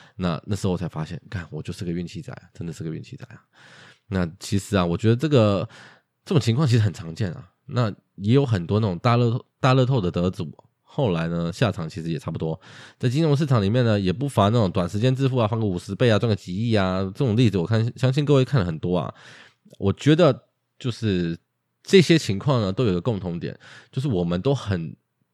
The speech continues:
很集中的把注意力放在这个金钱上面，这个获利上面。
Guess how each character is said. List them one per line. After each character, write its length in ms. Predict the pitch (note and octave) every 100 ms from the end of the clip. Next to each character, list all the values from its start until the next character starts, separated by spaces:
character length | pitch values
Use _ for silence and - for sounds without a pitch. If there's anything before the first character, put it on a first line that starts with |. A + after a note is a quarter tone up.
| _ _ _ - -
很 200 | - F#2+
集 200 | - G#2+
中 200 | A2 C#3+
的 60 | B2+
把 140 | D#2+
注 200 | E2 B2
意 40 | A#2+
力 100 | A#2
放 240 | - A2+
在 160 | G2+ F#2+
这 100 | E2+
个 440 | D#2 G#1 G1+ - -
金 180 | - C#3
钱 220 | C#3+ F#2
上 100 | E2+
面， 140 | D#2+ D2+
这 80 | F#2
个 80 |
获 200 | - C#3
利 120 | G#2 F#2
上 160 | F2+
面。 180 | D#2 G#1